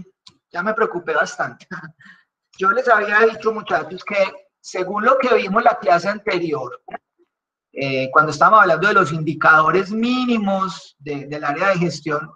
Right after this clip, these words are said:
¿qué era lo que usted me tenía que entregar, cierto? Por eso pusimos unos ejemplos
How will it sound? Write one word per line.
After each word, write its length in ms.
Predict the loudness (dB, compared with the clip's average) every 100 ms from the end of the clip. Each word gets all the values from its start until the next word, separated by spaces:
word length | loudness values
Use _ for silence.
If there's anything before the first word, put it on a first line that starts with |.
| -2
¿qué 160 | 2 4
era 140 | 4
lo 120 | 2
que 80 | 0
usted 160 | -4 -2
me 120 | -2
tenía 360 | -2 -2 -2
que 100 | -2
entregar, 460 | -6 -2 0 2 0
cierto? 360 | -2 -6 -6 -8
Por 120 | -6
eso 180 | -6 -10
pusimos 460 | -12 -10 -8 -8
unos 240 | -8 -8 -6
ejemplos 680 | -4 -2 -4 -2 -2 -2